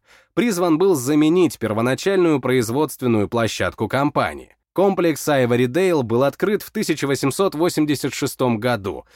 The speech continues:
и поразил своей экстравагантностью даже скептиков.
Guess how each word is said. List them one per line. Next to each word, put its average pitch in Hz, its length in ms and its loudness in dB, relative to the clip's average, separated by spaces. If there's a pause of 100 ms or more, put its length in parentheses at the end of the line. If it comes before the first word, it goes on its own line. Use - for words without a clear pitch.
(200)
и 123 100 0
поразил 165 460 0
своей 160 440 0
экстравагантностью 143 1200 0
даже 110 420 -2
скептиков. - 720 -8